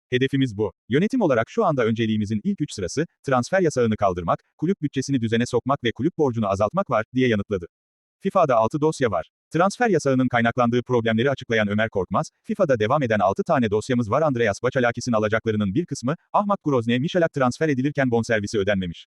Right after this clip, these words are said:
Rijeka kulübüne Robert Muriç'in bonservisinin yarısı ödenmemiş, yarısı ödenmemiş. Jose M. Poku'nun alacakları ödenmemiş. Siberik takımından Nico Rak bonservisi ödenmemiş. Luka Pirip bonservisinin yarısı ödenmemiş, yarısı ödenmemiş. Bunlar kesinleşmiş fida dosyaları.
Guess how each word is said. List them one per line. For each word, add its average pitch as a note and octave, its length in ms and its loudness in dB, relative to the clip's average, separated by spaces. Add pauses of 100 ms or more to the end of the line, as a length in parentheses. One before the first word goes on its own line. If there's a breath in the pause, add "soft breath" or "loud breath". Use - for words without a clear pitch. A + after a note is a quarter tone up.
(460)
Rijeka G#3+ 280 0
kulübüne B2 360 2
Robert C#3+ 280 2
Muriç'in C3+ 300 -2
bonservisinin A2 560 0
yarısı B2+ 280 0
ödenmemiş, G2+ 480 -2 (100)
yarısı F#3 300 2
ödenmemiş. G2+ 480 -2 (280)
Jose C#3+ 280 2
M. G#2 180 0 (120)
Poku'nun F3+ 280 0
alacakları B2+ 460 2
ödenmemiş. G2+ 500 0 (240)
Siberik G#3 360 0
takımından A#2+ 480 2
Nico F3+ 220 0
Rak C3+ 180 0
bonservisi B2+ 480 0
ödenmemiş. G2 480 -2 (280)
Luka G3+ 280 2
Pirip - 260 -2
bonservisinin A#2 560 0
yarısı C3 280 0
ödenmemiş, C#3+ 420 0
yarısı C3 240 0
ödenmemiş. F#2+ 500 -2 (240)
Bunlar F#3 280 0
kesinleşmiş A#2+ 600 -2
fida C#3 680 2
dosyaları. G#2 380 0